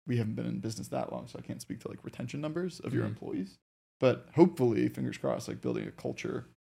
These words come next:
Speaker 1: of retention where people actually enjoy working there.
Speaker 2: Yeah.
Speaker 1: Um, making sure people are in the right roles, doing the right things, and also giving leeway to let life happen.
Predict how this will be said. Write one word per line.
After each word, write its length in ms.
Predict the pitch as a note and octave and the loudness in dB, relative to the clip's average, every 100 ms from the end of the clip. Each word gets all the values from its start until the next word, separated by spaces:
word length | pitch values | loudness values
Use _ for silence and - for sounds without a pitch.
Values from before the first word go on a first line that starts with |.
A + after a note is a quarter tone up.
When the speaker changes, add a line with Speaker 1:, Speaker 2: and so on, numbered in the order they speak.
| _ - | _ -4
Speaker 1:
of 160 | A#2 | -2
retention 420 | A#2 - A#2+ A#2 | -2 -2 -2 -2
where 80 | - | -4
people 220 | A2+ - - | -6 -8 -8
actually 240 | A#2+ - | -8 -8
enjoy 320 | - - - D#2+ | -8 -8 -8 -8
working 300 | - - - | -10 -12 -10
there. 240 | - - F#3 _ _ | -8 -8 -10 _ _
Speaker 2:
Yeah. 140 | - F2+ | -8 -2
Speaker 1:
Um, 360 | A#2+ A#1 - - _ _ _ _ _ - | -2 -2 -6 -12 _ _ _ _ _ 4
making 300 | C3+ C#3+ D3+ | 6 6 6
sure 180 | - A#2+ | 2 2
people 220 | B2 A#2 | 2 0
are 60 | B2 | 0
in 80 | |
the 60 | A#2 | 2
right 220 | A2 A#2 | 2 2
roles, 320 | - - A1 | 2 0 0
doing 160 | - - | -2 -6
the 60 | - | -2
right 240 | - A2+ | -4 -4
things, 320 | - - - | -6 -6 -6
and 120 | - B2+ | -2 -2
also 180 | B2 | 0
giving 340 | A#2 A#2 A#2 G#2+ | -2 -2 -2 0
leeway 400 | A2+ A#2 G#2 - | 0 2 0 -2
to 140 | - | -8
let 200 | - B2+ | -10 -8
life 260 | A#2+ A2+ A#2 | -8 -10 -12
happen. 380 | - - - | -14 -10 -8